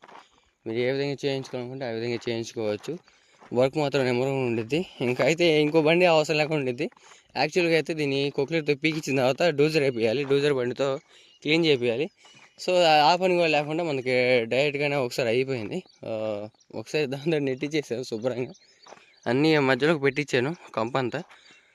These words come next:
అది ఒక టూ to ఫోర్ డేస్ తర్వాత వచ్చి దాన్ని మొత్తం తగలబెట్టాలి. అంతలోకి అది బాగా ఎండకి ఎండిద్ది కదా, ఆ, దాని తర్వాత చూడ-,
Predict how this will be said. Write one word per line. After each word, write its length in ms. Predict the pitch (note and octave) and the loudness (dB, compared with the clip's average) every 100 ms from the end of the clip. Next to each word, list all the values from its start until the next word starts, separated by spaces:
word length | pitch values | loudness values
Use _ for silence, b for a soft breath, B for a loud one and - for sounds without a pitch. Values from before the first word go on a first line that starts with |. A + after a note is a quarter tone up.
| _ | _
అది 300 | A2+ C3 C#3 | 2 6 6
ఒక 360 | C#3 C3 D3 D3 | 4 4 4 4
టూ 200 | C#3+ E3 | 2 0
to 140 | F3 | 0
ఫోర్ 360 | E3 C3+ B2+ B2+ | 0 4 4 4
డేస్ 320 | C3 C#3+ - | 2 0 -2
తర్వాత 320 | A#2 A#2 A#2 | 0 0 -2
వచ్చి 440 | G#2+ G#2+ A#2 - E3+ | -2 -2 -2 -4 -4
దాన్ని 200 | C#3+ B2+ | -4 -4
మొత్తం 260 | B2+ C#3+ | -6 -6
తగలబెట్టాలి. 640 | C3 C3+ D#3 C3+ A2 A#2 G3 _ _ _ _ _ _ b b b b b b - | -2 0 0 -2 -2 -4 -4 _ _ _ _ _ _ b b b b b b -6
అంతలోకి 400 | F#3 G3 G3+ F#3+ | -2 0 0 0
అది 140 | F#3+ F3+ | 0 0
బాగా 200 | F3 F3 | 2 2
ఎండకి 360 | E3 D#3+ D#3+ | 2 2 2
ఎండిద్ది 300 | D#3 E3 C#3 | 2 2 2
కదా, 240 | C#3 C#3 G3 B D3 | 2 2 0 B -8
ఆ, 160 | C#3 | -6
దాని 180 | A#2 B2 | -4 -4
తర్వాత 420 | B2+ C3 B2+ C#3 | -2 -4 -4 -4
చూడ-, 160 | C3 | -6